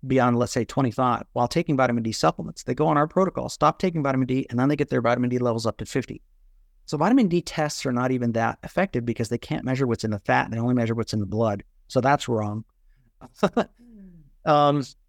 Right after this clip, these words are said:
and the other thing is there's probably fifteen to twenty different forms of hormone D. It shouldn't even be called a vitamin, so that's wrong.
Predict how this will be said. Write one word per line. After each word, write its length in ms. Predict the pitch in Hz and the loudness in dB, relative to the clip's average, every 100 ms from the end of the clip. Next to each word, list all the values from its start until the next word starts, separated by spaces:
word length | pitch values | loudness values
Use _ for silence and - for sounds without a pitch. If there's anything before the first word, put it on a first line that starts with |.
| _ _ _ | _ _ _
and 120 | 160 151 | 0 2
the 80 | |
other 140 | 170 240 | 4 2
thing 200 | 165 151 | 2 0
is 100 | 131 | 0
there's 160 | 143 | -2
probably 300 | - 175 165 | 0 0 2
fifteen 360 | 139 156 - 160 | 0 -4 -2 -2
to 80 | 135 | -2
twenty 280 | - 160 156 | 0 0 0
different 320 | 143 - - | 0 -4 -8
forms 520 | - 202 208 - - - | -2 2 2 -2 -8 -6
of 180 | 120 110 _ _ - _ - | -6 -6 _ _ -20 _ 2
hormone 480 | 180 151 135 123 120 | 4 4 4 2 2
D. 220 | 123 127 | 0 0
It 80 | 120 | 0
shouldn't 220 | 156 151 | 2 2
even 120 | 120 | 2
be 80 | 110 | -2
called 240 | - 123 | 0 0
a 40 | 101 | 2
vitamin, 420 | 117 139 104 120 | 2 2 0 -6
so 100 | 104 | -4
that's 300 | 113 135 - | -2 -2 -2
wrong. 440 | 110 110 113 131 | -4 -4 -6 -10